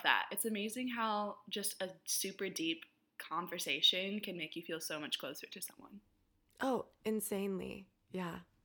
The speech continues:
Speaker 1: I love that. Well, shout out to you, Turbo. Thanks for listening to us as well. Kristen's good thing is that she finally got a fire pit that she's been waiting for forever.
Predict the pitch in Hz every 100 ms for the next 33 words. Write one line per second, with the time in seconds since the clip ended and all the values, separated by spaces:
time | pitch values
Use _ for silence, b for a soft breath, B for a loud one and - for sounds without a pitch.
0 | _ 202 202 208 202 165 214 233 285 262
1 | 311 285 311 262 277 - 226 214 208 214
2 | 254 - 220 233 240 202 214 214 196 202
3 | 170 185 180 185 165 147 185 - _ _
4 | _ _ - 240 302 302 269 269 220 208
5 | - 180 190 240 226 208 208 196 - 240
6 | 226 - 202 208 214 214 196 185 - 202
7 | - 175 180 180 180 - - - 180 185
8 | 180 170 160 165 - 160 180 190 180 185
9 | 190 160 156 160